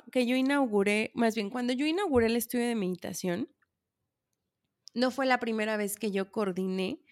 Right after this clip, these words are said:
una clase o un evento de meditación para personas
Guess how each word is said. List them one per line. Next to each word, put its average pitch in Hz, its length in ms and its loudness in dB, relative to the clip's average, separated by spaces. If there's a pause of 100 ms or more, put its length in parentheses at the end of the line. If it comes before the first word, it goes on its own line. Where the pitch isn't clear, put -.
(920)
una 220 320 4
clase 214 560 2
o - 60 -2
un 208 220 0
evento 202 340 -2
de 208 100 0
meditación 180 680 -2
para 196 300 -2
personas 190 800 -4